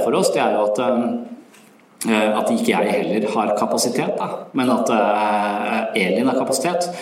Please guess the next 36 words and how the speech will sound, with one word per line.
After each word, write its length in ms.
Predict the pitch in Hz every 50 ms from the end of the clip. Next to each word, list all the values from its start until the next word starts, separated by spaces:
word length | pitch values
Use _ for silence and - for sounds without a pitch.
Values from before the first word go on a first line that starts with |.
| - - -
Og 160 | - 165 -
Elin 260 | - 110 - - -
er 140 | 127 123 117
faktisk 320 | - - 127 - - - -
sosionom. 460 | 147 - - 165 165 165 196 - - - - - - - - - - -
Eh, 840 | 135 131 127 127 127 127 127 127 123 127 127 127 - - - 143
en 100 | 117 120 135
av 120 | 143 143 139 - -
få, 140 | 147 151
eh, 600 | 170 175 - - - - 143 131 127 123 127 123
så 100 | 123 123 123
jeg 140 | 131 127 135
klager 200 | 131 123 123 123
litt 180 | 120 117 120
på 60 | 120
at 120 | 123 123 127
vi 40 | 131
har 120 | 120 117
litt 160 | 107 - -
lite 220 | 135 110 98 104 101
sosionomer, 460 | - 117 - - 120 110 107 120 139
men 160 | 135 139 135
faktisk 340 | 127 120 117 120 123 - 156
så 40 | - -
har 160 | 123 120 120
vi 220 | 120 120 117 117 110
Elin, 260 | 98 - 120 143 165
da, 120 | 151 131 - 123 - - - -
som 120 | - 135
jobber 180 | 117 104 - 120
i 40 | -
femti 300 | - 113 101 - - 127
prosent 320 | 117 131 135 135 151 156 -
eller 120 | 143 143
noe 100 | 135 139
sånt. 220 | 175 185 - -